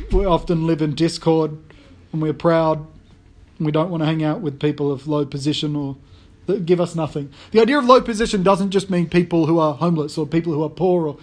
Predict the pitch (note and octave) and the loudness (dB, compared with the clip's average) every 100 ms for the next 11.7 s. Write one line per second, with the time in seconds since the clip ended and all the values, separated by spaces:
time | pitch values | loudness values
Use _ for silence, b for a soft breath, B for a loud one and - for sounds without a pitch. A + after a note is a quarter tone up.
0 | B - A#3+ C#4 A#3+ G#3+ A3 G3+ G#3 G#3 | B -4 0 2 4 4 4 2 -2 0
1 | F3+ F3 F3 A3 A#3 - G#3 G3 A3+ B | 0 0 0 0 0 0 0 0 -6 B
2 | B D3 C#3 G#3 G#3 E3 D3 F3 F3+ F3 | B -4 2 4 4 0 2 4 4 2
3 | F3+ E3 E3 C#3 D#3+ D3 D#3+ G#3 G#3 G3+ | 0 -2 -2 -4 -4 -2 -2 -2 -2 -4
4 | F3+ C#3 F3+ F#3 E3+ F3+ C3+ E3 F#3+ E3 | -4 -2 -2 0 0 -2 -4 -4 -2 -2
5 | D#3+ D3+ D#3+ D3 B B G#3 G#3+ G3 G#3 | -4 -4 -4 -4 B B 4 4 2 0
6 | G#3 A3 F#3 F3+ F3 F3 D3+ G3 F3+ F3 | 0 -2 0 0 0 -2 0 -2 0 0
7 | D#3+ D#3+ D3+ C#3+ A3 D3+ D3 B B B | 0 0 0 0 -2 0 -2 B B B
8 | C4+ D4 B3+ G#3 B3 B3+ A#3 A3 - F3+ | 2 2 -2 0 0 2 0 0 -2 0
9 | G3 G3 F#3+ F3+ F3 E3+ F#3 E3 E3+ E3 | 0 0 0 2 0 -2 0 0 0 -2
10 | F#3 F3+ E3 D#3 D3+ D#3+ D#3 E3 E3+ D#3+ | -2 -2 0 0 -2 -2 -2 0 -2 -2
11 | E3 F#3 D3 D#3+ D3 D3 C#3 | -4 -2 -4 -4 -2 -4 -4